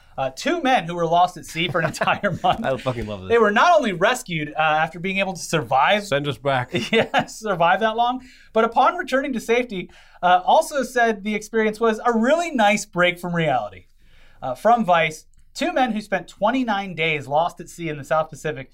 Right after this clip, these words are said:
Speaker 1: were rescued some four hundred kilometers from their point of origin earlier this month,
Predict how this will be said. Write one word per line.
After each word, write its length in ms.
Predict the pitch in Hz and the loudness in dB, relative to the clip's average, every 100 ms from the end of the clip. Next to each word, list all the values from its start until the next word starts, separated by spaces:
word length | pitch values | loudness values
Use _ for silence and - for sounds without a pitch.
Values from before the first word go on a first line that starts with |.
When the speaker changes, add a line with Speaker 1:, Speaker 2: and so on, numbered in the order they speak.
| _ | _
Speaker 1:
were 100 | 165 | -4
rescued 340 | 180 226 226 220 | 0 0 -2 -2
some 200 | 214 175 | -2 -2
four 300 | - 285 302 | -2 2 2
hundred 320 | 233 226 214 | 0 -8 -6
kilometers 420 | 185 185 180 151 | -2 0 0 -4
from 140 | 160 165 | -4 -6
their 100 | 151 | -6
point 240 | - 175 | -6 -6
of 80 | 151 | -6
origin 380 | 156 165 156 135 | -2 -2 -2 -8
earlier 240 | 127 131 123 | -10 -10 -10
this 200 | 113 - | -10 -8
month, 220 | 113 | -8